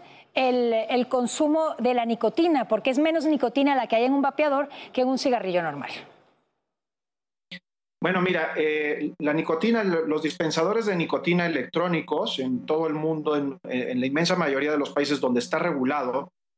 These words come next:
Speaker 2: se utiliza ya como una herramienta más para los, eh, sujetos que, adultos que quieren, eh, dejar de fumar, aquellos que lo han intentado y no han podido, o que simplemente quieren abandonar el hábito tabáquico.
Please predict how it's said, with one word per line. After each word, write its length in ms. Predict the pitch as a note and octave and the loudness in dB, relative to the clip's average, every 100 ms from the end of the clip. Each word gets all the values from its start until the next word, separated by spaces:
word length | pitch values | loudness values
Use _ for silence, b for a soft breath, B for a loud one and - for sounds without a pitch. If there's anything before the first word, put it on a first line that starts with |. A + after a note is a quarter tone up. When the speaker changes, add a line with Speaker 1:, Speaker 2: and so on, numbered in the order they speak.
| _ - | _ -6
Speaker 2:
se 80 | C#3+ | -4
utiliza 420 | C#3 D3+ F3+ F#3+ | 0 2 2 2
ya 380 | D#3+ E3 G3 - | 0 0 -2 -2
como 420 | D3 C#3+ C#3+ - | -2 0 -2 -6
una 320 | - F3+ F#3+ G3 | -8 -2 2 2
herramienta 460 | F3 D#3+ E3 E3 | 2 0 -2 0
más 320 | E3 D3+ D#3 | 0 0 -2
para 360 | - C#3+ D3+ E3+ | -2 0 0 -2
los, 340 | C#3+ C#3 - - | -2 -2 -2 -6
eh, 140 | C#3 B2 | -4 -4
sujetos 540 | - C#3 D#3+ D#3+ E3 | -4 -2 0 0 0
que, 260 | D3+ C#3+ C#3+ | 2 0 0
adultos 680 | - D3 G#3+ G3 D#3+ A#3 - | 0 0 0 0 0 -2 -2
que 140 | C#3+ C3 | -4 -2
quieren, 540 | D#3 E3+ E3+ A3+ - _ _ _ _ - | 0 2 2 0 -2 _ _ _ _ -2
eh, 180 | C3 B2+ | 0 0
dejar 280 | C#3 D#3 | 0 0
de 100 | D#3 | 0
fumar, 400 | D3+ C3+ A2+ - - | 2 2 2 -2 -4
aquellos 400 | B2+ D#3 E3 D#3 | -2 2 0 2
que 140 | C#3 | 0
lo 100 | D3 | 0
han 80 | D#3 | 0
intentado 560 | D3+ D3+ C#3+ D#3 D#3 | 0 0 0 0 0
y 60 | D3 | 0
no 80 | D3 | 0
han 120 | C#3+ | -2
podido, 520 | E3 F#3+ G#3+ B3 - _ _ - | -2 0 0 -2 -8 _ _ -4
o 80 | C#3 | -2
que 120 | - | 0
simplemente 680 | - G3 A3+ F#3+ F#3 G#3+ - | 2 2 2 2 0 -2 -2
quieren 300 | E3 F3 E3+ | 0 0 0
abandonar 420 | C#3 C3 C3+ C#3+ | -2 -2 0 0
el 80 | C#3 | 0
hábito 300 | C#3 C3+ A#2 | -2 -2 -2
tabáquico. 640 | G#2+ G2+ - - G2 F#2+ | 0 0 -4 -8 -8 -8